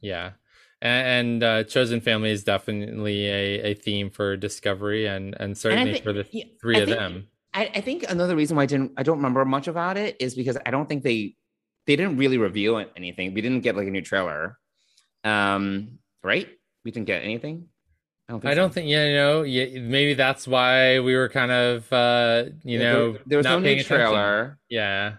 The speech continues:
Speaker 2: Um, I think they tread a lot of old ground. They talk about how, you know, they're going to have Gray become visible again or something like that. Like,
Speaker 1: Right,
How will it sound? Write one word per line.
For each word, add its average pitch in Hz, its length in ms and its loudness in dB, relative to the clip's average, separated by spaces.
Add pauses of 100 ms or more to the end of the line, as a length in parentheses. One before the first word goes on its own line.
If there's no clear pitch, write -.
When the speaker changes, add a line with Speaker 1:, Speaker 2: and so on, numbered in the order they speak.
(140)
Speaker 2:
Um, 120 380 2
I 123 160 -2
think 147 180 -2
they 139 200 2
tread 131 540 -2
a 110 60 -4
lot 107 320 -2
of 107 240 -2
old 104 240 -4
ground. 101 380 -2
They 95 80 -6
talk 101 240 -2
about 92 500 -2
how, 92 640 -2 (880)
you 113 160 -2
know, 95 160 -2
they're 104 180 2
going 107 260 -2
to 107 180 -6
have 92 340 -4 (220)
Gray 98 280 0
become 92 380 -8
visible 95 460 -4
again 90 440 -4
or 90 80 -8
something 90 320 -14
like 87 280 -12
that. 87 220 -2
Like, 101 60 -2
Speaker 1:
Right, 98 360 2